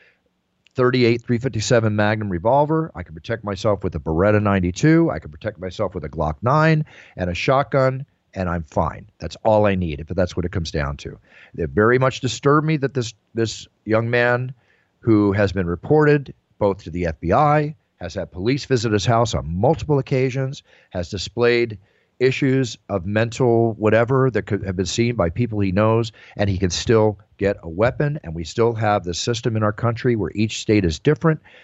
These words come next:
and is not uniform across the country to protect this from happening. And also, you and I both know, and I'm sorry I'm being long-winded here,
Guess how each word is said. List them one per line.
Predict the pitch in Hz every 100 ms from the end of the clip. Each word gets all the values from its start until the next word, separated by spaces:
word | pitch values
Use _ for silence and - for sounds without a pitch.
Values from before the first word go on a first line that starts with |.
| -
and | 92 90
is | 87 82
not | 107 107
uniform | 98 131 135 143 143
across | - 131 123
the | 127
country | 117 107 110
to | -
protect | - - - 123 123
this | 90 87 - - _
from | - 104
happening. | 117 110 101 101
And | 110
also, | 120 143 143
you | 120 123
and | 123
I |
both | 113 123 135
know, | 104
and | 95
I'm | 92
sorry | 120 123
I'm |
being | 117 107
long-winded | 101 120 117
here, | 85 65